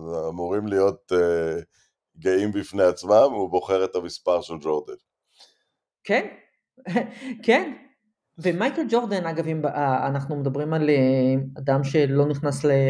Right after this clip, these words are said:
Speaker 2: לפוליטיקה, ו-, אבל הנעליים שלו, הם, הם חדרו לקהילות שחורות, חדרו לקהילות שחורות הכי עניות, ו-,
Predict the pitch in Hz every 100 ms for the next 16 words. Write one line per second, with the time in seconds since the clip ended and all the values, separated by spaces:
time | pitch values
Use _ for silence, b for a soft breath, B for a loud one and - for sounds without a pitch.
0 | 131 131 131 127 127 - 123 208 311 339
1 | - 131 131 139 131 135 131 131 131 -
2 | - _ _ _ _ - 143 156 160 151
3 | b b b _ _ _ _ _ _ _
4 | _ - 175 165 156 151 220 339 339 226
5 | 156 139 139 - _ _ _ _ _ _
6 | _ _ _ 170 175 175 170 165 156 160
7 | 160 - _ - - - - 180 - -
8 | 269 370 - - _ _ - 170 170 180
9 | 160 160 170 170 - 156 139 143 143 -
10 | 156 143 285 320 240 190 214 254 - -
11 | 202 254 151 113 240 - 220 196 170 175
12 | 214 - - _ _ _ _ _ _ _
13 | _ _ - 139